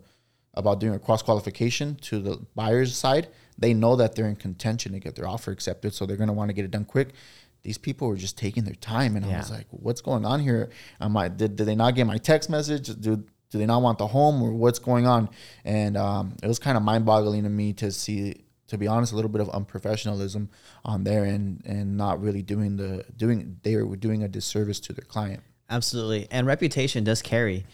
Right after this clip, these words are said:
Speaker 2: especially as a realtor. Like, if, if you see that one realtor is not responding and they don't have a great reputation, then you're not gonna wanna work with that realtor, even if they have the better client sometimes. So that's really important that that communication is there
Speaker 1: Mm-hmm.
Speaker 2: and that reputation is there as well, because
Speaker 1: Yeah.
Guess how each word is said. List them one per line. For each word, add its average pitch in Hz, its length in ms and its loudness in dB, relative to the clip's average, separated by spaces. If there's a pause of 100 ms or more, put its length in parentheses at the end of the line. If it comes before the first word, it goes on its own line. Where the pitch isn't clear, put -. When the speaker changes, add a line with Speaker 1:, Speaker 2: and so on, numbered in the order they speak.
(400)
Speaker 2:
especially 120 440 0
as 110 140 4
a 98 80 2
realtor. 98 560 0
Like, 95 240 -4
if, - 340 -4
if 113 280 -6
you 135 100 0
see 127 220 -2
that 107 180 0
one 113 160 0
realtor 117 480 0
is 95 200 0
not 104 200 -2
responding 107 640 -4 (300)
and 92 100 -4
they 107 40 2
don't 101 120 0
have 107 140 0
a 104 40 0
great 101 160 0
reputation, 107 800 0 (360)
then 113 220 0
you're 139 120 2
not 180 200 0
gonna 135 160 2
wanna 117 240 0
work 107 240 -4
with - 80 -6
that 87 200 -4
realtor, 117 440 -2
even 143 260 -2
if 139 100 0
they 113 120 0
have 117 240 2
the 104 80 0
better 90 180 -2
client 101 340 -4
sometimes. 85 520 -4 (300)
So 117 260 2
that's 120 200 0
really 135 220 -2
important 107 480 -4
that 101 220 -4
that 98 140 -4
communication 110 580 -4
is 101 160 -4
there 101 100 0
Speaker 1:
Mm-hmm. 117 60 2
Speaker 2:
and 107 80 0
that 92 80 -4
reputation 101 580 -4
is 95 140 -2
there 92 160 0
as 85 160 -6
well, 95 280 0
because 95 360 -4
Speaker 1:
Yeah. 82 80 -6